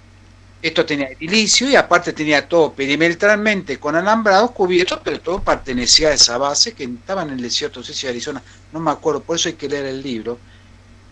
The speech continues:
Este hombre, de golpe, estaba en la parte edilicia de noche y una voz le dice que saliera afuera, dentro del perímetro de esta base.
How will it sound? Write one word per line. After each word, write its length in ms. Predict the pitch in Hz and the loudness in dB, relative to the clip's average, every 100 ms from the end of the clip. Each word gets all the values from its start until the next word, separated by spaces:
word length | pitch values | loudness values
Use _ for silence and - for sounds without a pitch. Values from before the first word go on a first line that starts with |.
| - - - - - | -20 -20 -20 -20 -6
Este 320 | 220 214 247 | -6 2 6
hombre, 400 | 226 170 156 240 | 6 6 2 0
de 140 | 254 185 | 2 6
golpe, 320 | 214 202 247 | 6 4 0
estaba 280 | - 147 117 | 2 0 2
en 60 | |
la 100 | 110 | -2
parte 260 | 147 147 139 | -2 -2 -2
edilicia 380 | 135 156 147 135 | -4 -4 0 2
de 120 | 156 | 2
noche 520 | 196 190 190 202 247 - - - - - - - - - - | 2 2 0 -4 -4 -10 -20 -20 -20 -20 -20 -20 -20 -20 -8
y 60 | |
una 160 | 175 190 | 2 6
voz 160 | 214 | 8
le 100 | 202 | 8
dice 200 | 202 - | 6 6
que 80 | 180 | 2
saliera 300 | 175 185 208 | 4 6 8
afuera, 380 | 175 214 202 113 | 6 6 6 6
dentro 340 | 110 143 151 | 2 -2 0
del 120 | 147 123 | 0 0
perímetro 540 | 120 120 165 185 139 | -6 -4 -4 -6 -6
de 80 | 110 | -10
esta 180 | - 156 | -4 0
base. 400 | 202 - - | 2 0 -6